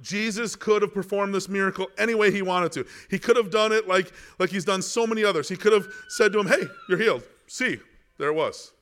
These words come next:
Could have been like some of the crippled people. He said, "Pick up your mat and, and walk." S-, simple as that. And they were walking.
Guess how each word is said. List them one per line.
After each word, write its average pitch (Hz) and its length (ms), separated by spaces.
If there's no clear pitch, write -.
Could 226 140
have 226 80
been 226 140
like 220 260
some 214 180
of 214 60
the 208 80
crippled 226 400
people. 175 260
He 170 100
said, 190 220
"Pick 220 100
up 233 60
your 233 100
mat 240 160
and, 220 220
and 208 180
walk." 233 380
S-, - 80
simple 247 560
as 190 120
that. 233 260
And 175 80
they 202 60
were 196 120
walking. 220 460